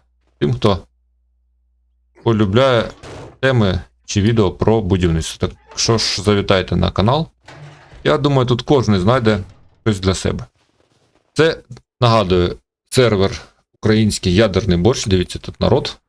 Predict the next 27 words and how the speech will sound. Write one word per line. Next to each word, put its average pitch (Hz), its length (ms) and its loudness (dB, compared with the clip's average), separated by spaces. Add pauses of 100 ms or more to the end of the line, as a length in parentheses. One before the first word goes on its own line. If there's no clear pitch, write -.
(640)
Е, 92 300 2
ціла 104 280 0
сторінка. 170 460 2
Вчора 139 360 0
було 117 320 2
двадцять 123 420 0
шість - 260 -2
людей 90 380 -2
на 104 240 2
дві 104 180 2
сторінки. - 500 -2
Зараз, 123 420 0
ну, 87 200 -2 (640)
дванадцять, 92 460 0
да? 98 200 0 (1040)
Ось. - 260 -2
Є 160 320 2
новачки, 147 560 0
є 107 340 2
і 87 440 0
не 92 280 2
новачки, 87 560 -2
є 87 260 0 (240)
<laughs> - 0 - (100)
доволі 90 560 0 (640)
потужні 107 400 0
гравці. 90 500 -2